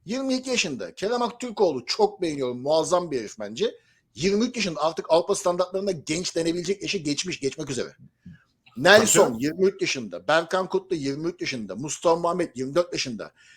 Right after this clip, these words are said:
Speaker 1: Çikaldağ yirmi dört yaşında. Bak yirmi beşlere falan geldik. Emre Kılınç, herkes bu adamı genç zannediyor. İsmail Çipe yedek kaleci ya, genç zannediyor insanlar. Yirmi altı yaşında. Taylan yirmi altı, bak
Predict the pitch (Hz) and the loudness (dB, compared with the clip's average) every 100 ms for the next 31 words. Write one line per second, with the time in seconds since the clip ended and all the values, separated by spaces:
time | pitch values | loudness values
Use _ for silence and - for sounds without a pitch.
0 | _ - 175 - 180 180 190 185 127 117 | _ 0 0 8 10 12 12 10 6 0
1 | 143 139 180 170 - 127 87 71 _ _ | -2 0 -2 -2 -6 -6 -10 -14 _ _
2 | _ _ _ _ _ _ 147 - - 156 | _ _ _ _ _ _ 2 2 -10 -2
3 | 170 185 185 185 190 190 196 170 120 - | -2 2 2 4 4 4 4 2 2 -2
4 | 170 202 226 214 233 214 - 175 185 196 | 4 4 4 2 2 0 0 -2 4 4
5 | 180 180 190 170 196 196 202 170 127 - | 6 4 4 2 0 4 0 0 -6 -6
6 | 156 190 196 202 220 202 147 151 214 - | -6 0 2 2 2 0 2 2 0 2
7 | 196 202 240 139 151 202 - 185 170 143 | 2 2 0 0 0 -2 0 0 -2 -6
8 | 127 - 101 90 95 147 170 170 165 196 | -8 -8 -14 -14 -8 -4 2 2 4 2
9 | 170 127 90 - 180 226 214 160 165 185 | 2 -6 -10 -2 0 0 -4 -2 0 0
10 | 185 190 175 - | 2 2 0 -4